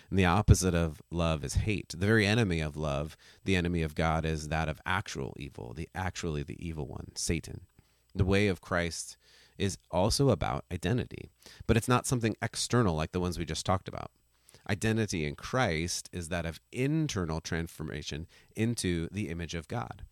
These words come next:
And the image of God, the imago Dei, is birthed not out of external circumstances, but the eternal, innate characteristics that make every human unique and similar. The image of God is a foundation that every person can stand upon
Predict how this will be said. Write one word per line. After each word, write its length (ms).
And 80
the 80
image 180
of 120
God, 380
the 180
imago 380
Dei, 420
is 240
birthed 560
not 320
out 200
of 200
external 600
circumstances, 880
but 240
the 180
eternal, 840
innate 540
characteristics 800
that 160
make 340
every 240
human 380
unique 420
and 340
similar. 480
The 100
image 220
of 80
God 260
is 120
a 40
foundation 560
that 140
every 240
person 380
can 160
stand 560
upon 420